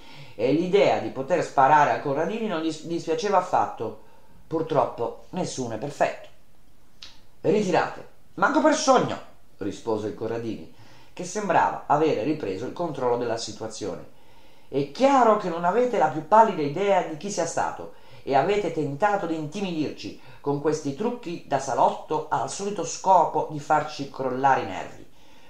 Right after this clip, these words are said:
Questo è indegno di voi come uomo e come militare. Allora,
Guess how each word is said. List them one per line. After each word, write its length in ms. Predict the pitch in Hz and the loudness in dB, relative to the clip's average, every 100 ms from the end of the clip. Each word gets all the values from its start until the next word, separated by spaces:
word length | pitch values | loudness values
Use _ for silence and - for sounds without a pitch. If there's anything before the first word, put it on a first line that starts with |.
| - | -18
Questo 440 | - 190 214 - 170 | -4 -2 0 0 0
è 60 | |
indegno 640 | 156 151 175 247 220 190 | 0 -2 0 -2 -4 -6
di 100 | 160 | -4
voi 300 | 135 185 214 | -2 0 0
come 200 | 208 151 | 0 -2
uomo 560 | 135 139 151 147 139 - | 0 2 4 2 -2 -4
e 180 | 147 143 | -6 -4
come 220 | 143 139 | -2 -2
militare. 560 | 135 143 127 135 - - - - - - - - - - | -2 -4 -2 -2 -4 -8 -16 -18 -18 -18 -18 -18 -18 -10
Allora, 760 | 98 107 110 107 95 82 - | -2 0 2 2 2 -2 -6